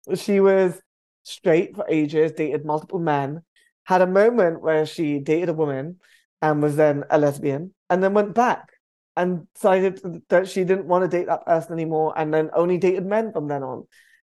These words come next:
And she had a conversation with someone once, and she was like, "Oh yeah, I recommend everyone have, like, a lesbian phase." And it's like, "Are you not just bisexual? I just, it doesn't make any sense." And it's,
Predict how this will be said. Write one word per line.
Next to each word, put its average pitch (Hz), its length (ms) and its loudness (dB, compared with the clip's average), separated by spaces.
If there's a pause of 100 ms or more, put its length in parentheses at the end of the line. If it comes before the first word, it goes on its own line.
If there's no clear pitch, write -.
(140)
And 185 160 0
she 240 60 4
had 233 100 6
a 233 40 -4
conversation 220 640 -2
with 165 140 -2
someone 147 340 -6
once, 135 440 -8 (280)
and 165 140 -4
she 202 60 0
was 196 80 2
like, 208 180 4
"Oh 233 140 6
yeah, 226 160 6
I 196 100 4
recommend 190 380 2
everyone 190 340 0
have, 156 240 -2
like, 147 260 -2 (140)
a 160 100 4
lesbian 147 560 -2
phase." 131 560 -6
And 190 120 -10
it's 185 100 -14
like, 214 240 -4 (960)
"Are 285 80 0
you 285 160 4
not 339 280 2
just 285 200 -2
bisexual? 226 840 0
I 214 120 4
just, 240 160 -2 (120)
it 240 100 6
doesn't 262 280 -4
make 254 200 -4
any 226 220 -2
sense." 220 400 -2
And 185 100 -4
it's, 190 160 -4